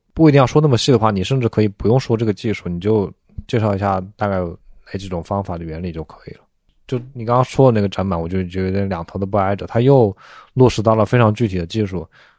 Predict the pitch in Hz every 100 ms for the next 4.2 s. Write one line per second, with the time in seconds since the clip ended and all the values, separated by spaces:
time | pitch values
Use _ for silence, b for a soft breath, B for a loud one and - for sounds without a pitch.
0 | _ 127 107 117 120 123 101 87 92 98
1 | 90 85 - _ _ _ _ 101 90 87
2 | 87 87 90 82 101 98 92 - 110 -
3 | 92 - 117 101 95 90 98 90 85 98
4 | 110